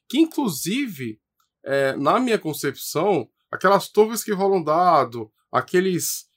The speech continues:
é, é, locais, pra, aqueles quadrados pra você rolar o dado, pra ele não cair pra fora da mesa,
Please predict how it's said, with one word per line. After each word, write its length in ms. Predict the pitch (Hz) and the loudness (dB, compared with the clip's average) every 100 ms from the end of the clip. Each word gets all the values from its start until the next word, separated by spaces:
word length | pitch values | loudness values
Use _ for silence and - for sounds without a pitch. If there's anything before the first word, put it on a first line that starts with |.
| _ | _
é, 580 | - 139 135 101 131 117 | -2 0 0 -2 -4 -2
é, 60 | 131 | -4
locais, 800 | 147 156 170 190 185 - - - | -4 0 4 4 4 -4 -12 -14
pra, 180 | - 165 | -8 -8
aqueles 340 | - 170 170 - | -4 -2 -4 -6
quadrados 640 | - 160 143 156 180 160 | 2 2 6 6 6 2
pra 120 | - | -6
você 220 | 156 147 156 | -6 -6 -8
rolar 320 | 147 156 160 | -4 0 0
o 80 | 131 | 0
dado, 500 | 131 156 165 135 123 | 4 6 6 4 -2
pra 120 | 139 | -2
ele 80 | 143 | -2
não 100 | 147 | -2
cair 240 | 147 147 | -4 -4
pra 140 | 151 | -6
fora 200 | 139 151 | -6 -6
da 140 | 147 143 | -4 -4
mesa, 760 | 123 143 165 156 120 - 107 | -2 0 2 2 -2 -4 -10